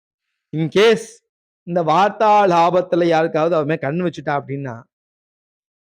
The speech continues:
நான், நாமளே திருப்பி படிக்கிறோம். நம்மளே சுவாமி மேல கண் எச்சில் பட்டுட்டோம் அப்படின்னா ரொம்ப கஷ்டமா போயிடும். அதனால அவர் கையோட அழகு எப்படின்னா, பின் கை கருப்பாகவும் உள் கை சக்கச்சவேன்னு இருக்கும்.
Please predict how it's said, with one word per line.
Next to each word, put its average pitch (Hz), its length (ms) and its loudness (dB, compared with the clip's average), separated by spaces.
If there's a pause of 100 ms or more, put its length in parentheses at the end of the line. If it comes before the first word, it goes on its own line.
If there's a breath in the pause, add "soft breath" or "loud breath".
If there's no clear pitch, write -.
(180)
நான், 151 300 -2
நாமளே 208 460 0
திருப்பி 220 280 -4
படிக்கிறோம். 226 380 -4 (500)
நம்மளே 180 460 -2
சுவாமி 196 280 0
மேல 196 500 -2 (440)
கண் 175 200 -4
எச்சில் 208 260 -4
பட்டுட்டோம் 180 360 -2
அப்படின்னா 170 480 -6 (140)
ரொம்ப 170 220 -8
கஷ்டமா 180 420 -2
போயிடும். 156 280 -2 (400)
அதனால 156 680 0 (380)
அவர் 147 360 -4
கையோட 202 760 0
அழகு 165 340 -2
எப்படின்னா, 143 420 -8
பின் 165 280 -8
கை 175 240 -2
கருப்பாகவும் 151 680 -4
உள் 151 120 -10
கை 165 200 -6
சக்கச்சவேன்னு 156 760 -6
இருக்கும். 160 460 -10